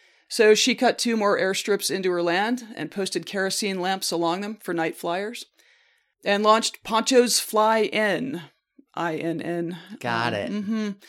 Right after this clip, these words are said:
Speaker 1: Anyone could tie down their plane at Pancho's as long as they bought gas and oil there. I think they're, like, ninety miles north of Los Angeles, so yeah, they're,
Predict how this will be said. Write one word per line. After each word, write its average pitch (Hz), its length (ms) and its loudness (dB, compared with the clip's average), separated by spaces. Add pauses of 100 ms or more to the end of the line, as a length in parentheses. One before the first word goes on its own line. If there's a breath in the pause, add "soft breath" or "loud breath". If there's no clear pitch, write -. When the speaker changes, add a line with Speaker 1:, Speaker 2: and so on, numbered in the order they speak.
(500 loud breath)
Speaker 1:
Anyone 294 380 6
could 247 180 -2
tie 220 200 2
down 220 220 2
their 196 120 0
plane 202 400 -2
at - 100 -4
Pancho's 202 560 2
as 175 160 -4
long 190 240 0
as 190 100 -4
they 190 140 0
bought 170 420 2
gas 151 320 -2
and 175 80 -4
oil 220 320 4
there. 147 460 -2 (400)
I 208 40 -12
think 277 140 -6
they're, 339 140 -4
like, 185 160 -2
ninety 208 400 0
miles 202 500 0
north 196 380 -4
of 180 600 -2
Los 190 220 -2
Angeles, 208 720 2
so 170 380 0 (420 soft breath)
yeah, - 220 -10 (100)
they're, 196 240 -2